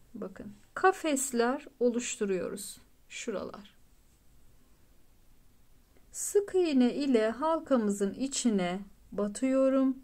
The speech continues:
İlk zincirim beş zincirdi. Sonrakiler dört zincir.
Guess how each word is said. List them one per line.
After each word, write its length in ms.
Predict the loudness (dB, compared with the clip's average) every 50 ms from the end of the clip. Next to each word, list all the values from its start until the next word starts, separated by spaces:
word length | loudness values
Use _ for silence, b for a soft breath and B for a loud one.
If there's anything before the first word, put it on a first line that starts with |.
| -20 -20 -20 -20 -20 _ _ -20 -20 -20 b b b b b b -8 -2
İlk 300 | 2 2 2 2 -2 -4
zincirim 680 | -2 0 0 0 0 0 -2 0 0 2 4 6 8
beş 260 | 8 8 8 6 2 -4
zincirdi. 600 | -6 -4 -2 -2 0 0 0 -2 -2 -2 -4 -6
Sonrakiler 840 | -4 0 0 0 2 2 0 0 0 -2 0 2 2 2 2 0 -4 -6 -4 0
dört 340 | 2 2 2 0 -2 -8
zincir. 680 | -8 -4 0 0 0 0 0 -4 -4 -6 -10 -10 -12 -16